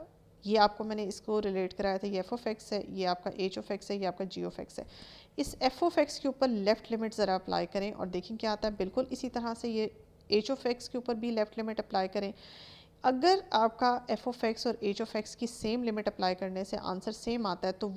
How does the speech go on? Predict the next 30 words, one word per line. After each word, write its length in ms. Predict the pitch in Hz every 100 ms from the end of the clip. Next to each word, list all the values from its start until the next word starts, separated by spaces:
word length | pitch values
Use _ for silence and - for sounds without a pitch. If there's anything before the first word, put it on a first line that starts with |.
| 208
वही 380 | 220 285 311 - - - -
लिमिट 280 | 220 220 247
जब 120 | 220 233
हम 140 | 233
सेंटर 580 | - - 226 214 226 285
वाले 200 | 277 262
फंक्शन 380 | 262 208 - 208
पे 100 | 196
अप्लाई 300 | 190 180 175
करेंगे 360 | 190 185 185
तो 100 | 202 202 208
उसकी 280 | - -
लिमिट 400 | 220 190 - - - - - - - -
का 60 | 190
आंसर 300 | 180 180 185
भी 140 | 247 262 -
वही 200 | 190 180
आएगा। 300 | 165 - - - - - - - -
ये 60 | 208
देखें 240 | 214 233 247
जी, 220 | 269 240
limit 260 | 208 208 233
x 180 | 233 -
is 80 | 247
approaching 380 | 226 214 226 226
to 60 |
zero 200 | 202 208 208
minus, 340 | 190 247 - - - - - - - - - - - - - - - - - -
ये 100 | 196
देखें, 260 | - -